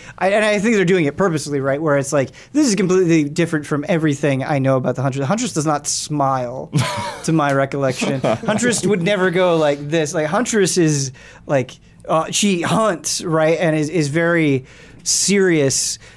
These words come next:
Speaker 1: uh, very imposing. So this, this is, like, kind of the inverse of that, although I like how buff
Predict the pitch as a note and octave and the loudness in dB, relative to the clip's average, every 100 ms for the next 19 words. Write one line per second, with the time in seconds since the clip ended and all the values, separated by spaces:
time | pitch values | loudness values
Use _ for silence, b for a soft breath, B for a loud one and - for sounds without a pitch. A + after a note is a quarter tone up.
0 | B - D3 C#3+ C3+ F3 D#3+ D#3+ D#3 D#3 | B -4 0 2 2 2 2 2 2 2
1 | C#3+ C3 B2 A#2 - b - D#3+ D#3 F3+ | 2 2 0 -4 -8 b -4 0 2 2
2 | F#3+ F3 F3 E3+ C#3 F3+ G3+ F3 F3+ F3 | 2 0 0 0 0 0 2 0 0 0
3 | F3 E3 D#3 C3+ C#3 C3 B2+ - B B | 0 0 0 2 2 2 0 -6 B B
4 | B B D#3+ D3 D3 D3 D3 D#3+ - D3 | B B 0 2 2 2 2 2 0 -2
5 | D3 C#3 D3 C#3 D3+ C#3 B2+ - - | -2 -2 -6 -6 -4 -4 -4 -10 -18